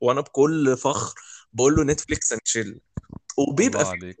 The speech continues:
Speaker 1: silence وأنا ما ببقاش فاهم قصده إيه.
Speaker 2: آه.
Speaker 1: المشكلة إن هو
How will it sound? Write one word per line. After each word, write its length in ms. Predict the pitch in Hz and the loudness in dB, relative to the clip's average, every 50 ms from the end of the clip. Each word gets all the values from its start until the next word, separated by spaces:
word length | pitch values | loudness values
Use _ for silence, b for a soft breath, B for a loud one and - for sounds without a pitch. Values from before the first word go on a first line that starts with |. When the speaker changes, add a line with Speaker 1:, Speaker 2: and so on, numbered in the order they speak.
| - - - | -14 -14 -8
Speaker 1:
silence 560 | - - - 170 185 202 190 202 208 190 - | -4 0 2 4 4 4 2 2 0 2 4
وأنا 160 | 135 151 190 240 | 4 6 6 8
ما 220 | 254 220 175 151 | 6 6 6 4
ببقاش 320 | 131 - - 202 214 - | 2 2 0 0 0 0
فاهم 340 | - - 156 170 185 180 151 | 0 2 2 2 2 2 0
قصده 460 | - - 139 175 196 165 131 123 85 | -2 0 0 0 0 -2 -4 -4 -4
إيه. 300 | 73 120 156 165 131 - _ B B B B B B B 165 B B - | -4 -4 -4 -6 -8 -10 _ B B B B B B B -8 B B 4
Speaker 2:
آه. 0 | |
Speaker 1:
المشكلة 680 | 156 160 160 160 165 151 - - - 196 214 220 220 | 4 4 4 2 0 0 0 0 0 -2 0 0 0
إن 480 | 220 - - - 120 139 139 139 139 | 0 -2 -2 -2 -4 -2 -2 -2 -4
هو 540 | 135 131 135 151 170 180 185 185 180 170 - | -2 0 2 2 2 4 4 2 2 0 -2